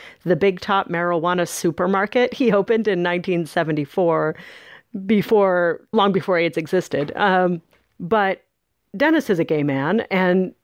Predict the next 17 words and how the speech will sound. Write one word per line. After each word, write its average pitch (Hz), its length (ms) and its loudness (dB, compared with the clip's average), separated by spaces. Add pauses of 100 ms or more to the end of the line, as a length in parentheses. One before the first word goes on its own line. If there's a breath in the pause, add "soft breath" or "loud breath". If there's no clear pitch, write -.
(200)
by 185 120 0
the 190 120 -2
time 208 340 -2
the 160 420 0 (840 soft breath)
latest, 180 600 2 (120)
well, 190 300 0 (200)
when, 180 320 0
when 156 160 0
aids 240 260 2
hit, 143 280 -2
really, 151 440 0 (200 soft breath)
he 233 280 2
was 185 300 2
at 180 200 0
the 170 100 -2
forefront 160 640 -2 (180)
of 151 540 -2